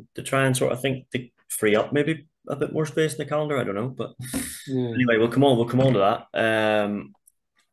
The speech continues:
Speaker 1: so obviously then sort of in the last, maybe, what was it, a week or ten days, there was the news that Toby was riding for Honda in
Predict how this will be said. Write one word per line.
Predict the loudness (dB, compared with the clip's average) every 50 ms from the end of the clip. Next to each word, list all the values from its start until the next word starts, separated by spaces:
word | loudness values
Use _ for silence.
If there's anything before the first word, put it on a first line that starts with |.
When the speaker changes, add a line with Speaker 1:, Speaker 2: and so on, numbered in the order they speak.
| -20 -16 _
Speaker 1:
so | -2 2 4 4 4 4 2 0 -2 -2
obviously | -2 -2 -2 -2 -2 -2 -2 0
then | 0 -2 -2 -2 -4 -6
sort | -8 -6 -6 -6
of | -6 -6 -10 -16 -20 _ -14
in | -12 -8
the | -6
last, | -4 -2 -2 -4 -4 -6 -10 -8
maybe, | -8 -6 -4 -4 -2
what | -2 -2 -4 -4
was | -8 -6 -8
it, | -8 -10 -10 _ _ _ _ _ _ _ -4
a | -2
week | -2 -2 0 -2
or | -4 -4
ten | -2 -2 -2 0 0
days, | 0 0 0 0 -2 -2
there | -4 -6
was | -6 -8 -8
the | -6
news | -4 -4 -4 -2 -4
that | -6 -8 -4
Toby | -2 -2 0 0 -2 -2 -4 -6 -10 _ _
was | -2 -2 0 -2 -2 -2
riding | 0 0 2 0 0 -2 -4 -6 -8
for | -8 -6 -4 -2 -2 0 -2 -2 -4
Honda | -6 -4 -4 -4 -2 -2 -2 -2 -2 -6 -8 _
in | -6 -6 -4 -4 -6 -6 -8 -8